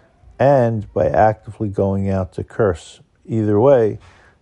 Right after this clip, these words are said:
it's enough of a basis to knock it out. And he tells us, the Sefer HaChinuch, that you're gonna look into Maseches Yevamos, into Perek Arel, Midei HaMitzvah Mashamar Zechron Levracha,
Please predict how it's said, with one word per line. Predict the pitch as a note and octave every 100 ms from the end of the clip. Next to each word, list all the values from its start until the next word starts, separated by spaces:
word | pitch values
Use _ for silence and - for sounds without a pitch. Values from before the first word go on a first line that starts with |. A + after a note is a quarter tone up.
| -
it's | -
enough | A2 G#2+ G2 G#2
of | G2
a |
basis | F#2+ G2 F#2+ - G2 F2+
to | _ - G2 F#2 F2+ _ _ _ _
knock | G#2 G2 - -
it | G2
out. | F#2 F2 - _ _ _ _ _ - _
And | A#2
he | G2
tells | D2+ C3 D#3 A#2
us, | G#2+ -
the | G#2
Sefer | - G#2 A2 G2+
HaChinuch, | - D3 A#2+ G#2+ - - _ _ _ _ _
that | - F#2+
you're | F#2+ G2
gonna | A2 G#2+
look | G2+ A#2 - - - _ -
into | F3+ A2 -
Maseches | G#2+ F#2+ - G#2 - F#2
Yevamos, | G#2+ F#2+ B2+ C#3 G#2 -
into | G#2+ - G#2+
Perek | - G#2+ F#2+
Arel, | - C3 C#3 G#2+ G#2+ G#2
Midei | G2 F2+ A#2
HaMitzvah | A#2 G#2+ A2 -
Mashamar | A2 G#2 - A2+ G#2+
Zechron | G2 F#2 A2+ G#2 F#2
Levracha, | A2+ B2+ - B2+